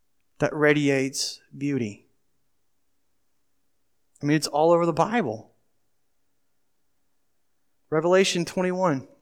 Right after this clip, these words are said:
verse two and three. So in John the Revelator, his vision, he says, "I saw the holy," what's that word?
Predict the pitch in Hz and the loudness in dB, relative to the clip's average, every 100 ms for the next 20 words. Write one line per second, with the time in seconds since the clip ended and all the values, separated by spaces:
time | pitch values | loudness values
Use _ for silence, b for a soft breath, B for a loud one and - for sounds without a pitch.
0 | _ _ _ _ _ - 156 151 - 170 | _ _ _ _ _ -6 -4 -4 0 0
1 | 151 135 - - 160 156 151 _ _ _ | 0 -4 -14 -10 -8 -8 -10 _ _ _
2 | _ _ _ _ _ - 156 151 147 170 | _ _ _ _ _ -8 0 2 4 6
3 | 175 170 156 160 160 151 151 147 143 151 | 6 6 8 8 8 8 8 6 2 -2
4 | - 156 151 147 143 139 - 160 - - | 2 2 2 -2 -2 -2 2 2 4 8
5 | 196 214 180 160 - 226 226 226 233 214 | 8 10 8 8 8 12 12 12 10 10
6 | 185 202 220 196 214 196 135 | 8 8 10 10 12 10 8